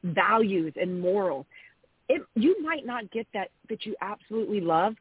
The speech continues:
but I promise you, you can live with that, that product, because I would rather stand in the heavenlies in my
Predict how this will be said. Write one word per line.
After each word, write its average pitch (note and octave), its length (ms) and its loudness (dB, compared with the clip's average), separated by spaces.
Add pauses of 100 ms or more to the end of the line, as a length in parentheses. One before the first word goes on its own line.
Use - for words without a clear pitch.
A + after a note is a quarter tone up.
(280)
but G#3 100 0
I A3 100 8
promise A3+ 440 0
you, G3+ 80 2
you G3+ 160 2
can B3+ 160 0
live G3+ 120 2
with F#3+ 120 -8
that, D4+ 180 2 (220)
that F3 240 2
product, G3 480 2 (440)
because A3+ 280 4
I C4+ 160 2
would A#3+ 200 -2
rather A3 360 -2 (180)
stand G#3 380 -2
in F#3 80 -2
the F3+ 60 -2
heavenlies G3 520 -2
in F#3 140 -2
my E3+ 120 -4